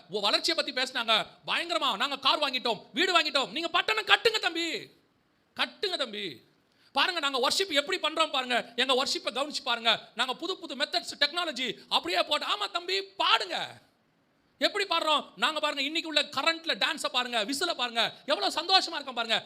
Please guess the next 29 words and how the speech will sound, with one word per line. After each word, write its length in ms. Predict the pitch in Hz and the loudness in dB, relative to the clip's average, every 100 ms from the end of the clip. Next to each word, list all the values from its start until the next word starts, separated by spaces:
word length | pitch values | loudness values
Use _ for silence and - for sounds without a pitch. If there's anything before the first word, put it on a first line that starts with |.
| - | -4
நீங்க 200 | 240 269 | -2 -2
இன்னும் 440 | 254 294 269 - | -2 0 -2 -2
"உம்பாதம் 800 | 202 214 240 226 226 226 220 220 | -10 -4 0 4 4 2 0 -2
பணிந்தேன்னு" 680 | 208 196 214 220 220 226 349 | -4 -4 -8 -2 0 0 0
பாடிட்டு 240 | 349 285 | 0 -2
இருக்கிறீங்க. 280 | 214 170 117 - _ _ _ _ _ _ | -10 -12 -12 -18 _ _ _ _ _ _
ஆமா, 240 | 254 226 117 _ _ _ _ | -10 -10 -14 _ _ _ _
நீங்க 180 | 277 349 | -8 -4
பாடுங்க 280 | 294 240 185 | -2 -4 -6
தம்பி. 340 | 151 120 113 _ _ _ _ _ _ | -12 -16 -20 _ _ _ _ _ _
நாங்க 200 | 269 349 | 2 4
பாருங்க, 260 | 349 339 320 | 4 4 2
புகையை 260 | 330 370 | 4 4
போட்டு 200 | 330 349 | 4 2
விட்டு, 200 | 330 339 294 - | 2 0 -2 -2
கலர் 200 | - 339 | 0 2
கலரா 200 | 339 320 302 | 4 4 4
லைட்டை 220 | 320 330 | 4 2
போட்டு 180 | 349 330 | 0 -4
விட்டு, 300 | 320 302 - | -2 -4 0
என்ன 360 | 269 403 427 392 | 0 2 2 2
டான்ஸ் 300 | 370 381 320 | 2 -2 -2
பாருங்க, 340 | 320 285 240 | -2 2 2
எவ்வளவு 260 | 226 370 330 | 4 2 2
சந்தோஷமா 260 | 370 392 339 | 2 2 0
இருக்க. 160 | 320 277 | -2 0
வாலிபர்களை 380 | 359 349 302 285 | 0 2 0 2
கவனிச்சு 280 | 370 349 | 0 -2
பாருங்க. 240 | 277 254 | -4 2